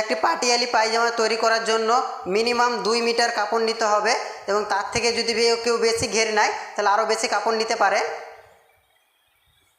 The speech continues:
তো এই কাপড়টিকে এই বলে দুই ভাঁজ করার পরে চার ভাঁজ করে নিতে হবে এইভাবে করে। তো মোট চার পার্ট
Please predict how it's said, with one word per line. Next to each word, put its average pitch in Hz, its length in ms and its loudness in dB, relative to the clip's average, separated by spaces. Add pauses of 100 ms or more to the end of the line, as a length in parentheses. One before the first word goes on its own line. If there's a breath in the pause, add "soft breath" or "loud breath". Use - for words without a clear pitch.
(1200)
তো - 100 -6
এই - 80 -2
কাপড়টিকে 226 460 0
এই 226 120 -2
বলে 233 120 2 (100)
দুই 233 180 0
ভাঁজ 214 160 2 (100)
করার 214 320 4
পরে 208 220 4 (1000)
চার 202 300 0
ভাঁজ 220 160 2 (120)
করে 214 220 2
নিতে 214 220 -2
হবে 202 200 2 (760)
এইভাবে 202 360 0
করে। 202 160 2 (2000)
তো 185 80 -4 (100)
মোট 247 180 0 (300)
চার 202 160 0 (100)
পার্ট 214 160 4